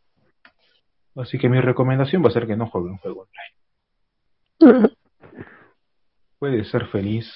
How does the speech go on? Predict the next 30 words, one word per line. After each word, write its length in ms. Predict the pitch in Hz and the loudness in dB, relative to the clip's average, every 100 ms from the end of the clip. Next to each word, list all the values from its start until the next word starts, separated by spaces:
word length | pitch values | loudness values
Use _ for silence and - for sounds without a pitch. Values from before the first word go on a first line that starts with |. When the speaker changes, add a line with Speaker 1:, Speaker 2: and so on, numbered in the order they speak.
| - | -18
Speaker 1:
siendo 300 | - 110 104 | -8 -6 -6
tú 140 | 95 104 | -6 -8
el 100 | 101 | -8
que 100 | 104 | -10
salva 320 | - 101 101 | -8 -8 -8
a 40 | |
todo 200 | 101 101 | -8 -8
el 80 | 98 | -8
mundo 380 | 101 104 107 95 | -8 -6 -6 -8
en 60 | 95 | -12
un 80 | |
juego 420 | 98 101 98 95 95 | -10 -8 -8 -10 -14
de 80 | |
historia, 480 | 98 - - 120 151 | -16 -18 -14 -10 -8
o 100 | 139 | -10
puedes 220 | - - - - - - _ | -10 -12 -12 -20 -20 -20 _
ir 180 | 110 101 | -8 -8
a 80 | 95 | -8
que 100 | 104 | -6
un 120 | 104 | -4
niño 240 | 104 104 | -4 -6
de 100 | 92 | -10
cinco 300 | 107 104 101 - | -10 -8 -8 -10
años 180 | - - | -14 -14
te 60 | 98 | -12
mate 240 | 98 - | -12 -14
en 80 | 104 | -18
el 80 | - | -18
online. 1500 | - - - _ _ _ _ _ _ - - - - - - | -20 -20 -20 _ _ _ _ _ _ -2 0 0 -8 -10 -12
Así 120 | - | -16